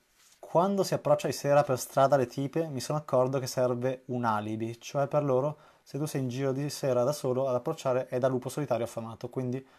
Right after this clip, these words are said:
ti danno una reazione negativa. Come si può fare? C'è nel corso?"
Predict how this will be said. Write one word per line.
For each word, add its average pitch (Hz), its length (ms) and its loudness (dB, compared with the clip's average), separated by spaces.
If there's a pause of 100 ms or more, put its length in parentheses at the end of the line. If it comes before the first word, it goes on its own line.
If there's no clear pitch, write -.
(260)
ti 156 160 -4
danno 127 320 4
una 131 100 0
reazione 127 380 -2
negativa. 113 420 -4
Come 160 180 -6
si 120 100 -10
può 117 100 -8
fare? 131 320 2
C'è - 160 -4
nel 127 100 -4
corso?" 139 400 -6